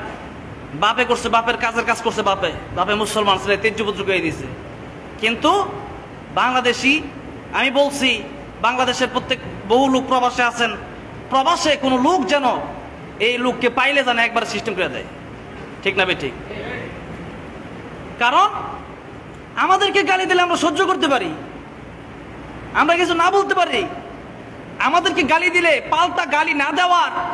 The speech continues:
হুকুম কে দিছে? রাসূল দিছে। রাসূল বলছে, "তোমরা আমার তরিকা মানো, কেউ গালি দিলে তারে উল্টা গালি দিও না, তারে বোঝাও, তার লাগে হেদায়েতের দোয়া করো।"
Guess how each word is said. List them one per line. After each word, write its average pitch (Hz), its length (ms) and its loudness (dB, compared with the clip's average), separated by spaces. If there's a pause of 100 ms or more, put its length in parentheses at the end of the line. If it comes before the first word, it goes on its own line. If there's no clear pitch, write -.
(500)
হুকুম 330 360 2
কে 339 140 4
দিছে? 233 400 2
রাসূল 285 360 4
দিছে। 381 340 0 (600)
রাসূল 294 440 2
বলছে, 294 380 4
"তোমরা 339 240 2
আমার 311 240 4
তরিকা 349 320 4
মানো, 302 360 4 (540)
কেউ 381 180 4
গালি 359 340 0
দিলে 349 200 4
তারে 302 180 0
উল্টা 320 300 4
গালি 262 240 2
দিও 240 180 4
না, 165 100 2
তারে 202 160 2
বোঝাও, 226 440 2
তার 262 180 2
লাগে 330 180 2
হেদায়েতের 277 460 2
দোয়া 302 160 6
করো।" 165 280 0